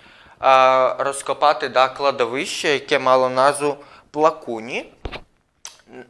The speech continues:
Але це кладовище, да, коли воно було розкопано, там були також, цікаво, що знайдено і жіночі могили. А, але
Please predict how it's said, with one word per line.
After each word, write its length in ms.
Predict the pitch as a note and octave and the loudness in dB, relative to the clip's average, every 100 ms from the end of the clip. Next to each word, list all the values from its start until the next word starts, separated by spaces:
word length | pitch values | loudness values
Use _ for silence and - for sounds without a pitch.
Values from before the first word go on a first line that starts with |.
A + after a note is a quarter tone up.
| _ | _
Але 280 | C3+ E3 A#3+ | 0 2 2
це 160 | A#3 G#3 | 0 -6
кладовище, 680 | F#3 F3 F3 A3+ E4 - | -2 -2 -2 -4 -4 -6
да, 160 | C3 D3+ | 2 2
коли 200 | D#3 D#3 | 2 -4
воно 200 | D3+ D3+ | -2 -6
було 400 | C#3 D3 C#3+ D3 | -4 -4 0 -2
розкопано, 560 | C#3+ - D3 C3 B2+ B2 | -2 -2 -2 -2 -8 -4
там 240 | D3 D3+ | -4 -4
були 200 | D3+ D#3 | -8 -6
також, 340 | D3+ C#3+ D3 | -4 -4 -6
цікаво, 380 | - - - C#3 | -12 -12 -6 -6
що 180 | C3+ C#3 | -6 -12
знайдено 440 | C3+ C3+ B2+ C3+ | -6 -6 -6 -8
і 60 | C3+ | -8
жіночі 480 | B2 C#3+ A2+ A#2 A#2 | -8 -8 -8 -10 -14
могили. 440 | A2 A2+ - - - _ - - - - - | -14 -14 -14 -16 -16 _ -20 -20 -20 -20 -6
А, 200 | - A#2 - | 0 0 2
але 680 | B2 C#3+ E3+ G#3 A3+ A3+ F3+ | 4 4 4 2 2 0 -2